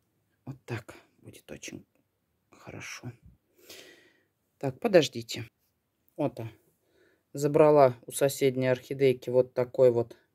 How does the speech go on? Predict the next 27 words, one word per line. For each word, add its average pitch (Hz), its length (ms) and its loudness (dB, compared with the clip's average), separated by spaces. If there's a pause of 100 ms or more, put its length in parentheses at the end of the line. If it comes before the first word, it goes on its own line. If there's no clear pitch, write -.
(720)
переходник. 147 920 2 (720)
Жалко, 185 380 6
что - 220 -2
их 175 200 0
сейчас 151 480 -2
не 147 120 -4
продают. 131 720 2 (180)
Вот 127 200 -6
эти 127 220 -2
штучки. - 640 -4
Очень 143 480 4
удобно 170 420 2
вот 131 220 0
так 143 220 -6
вот 131 120 -12
совмещать 131 720 -2 (420)
цветоносы. 139 800 0
Но 127 180 -2
их 208 220 -2
сейчас 180 440 2
в - 40 -20
продаже 143 480 2
я 131 160 4
нигде 127 360 -4
не 127 160 -2
вижу. 113 400 -8 (1040)
Все, 233 320 -2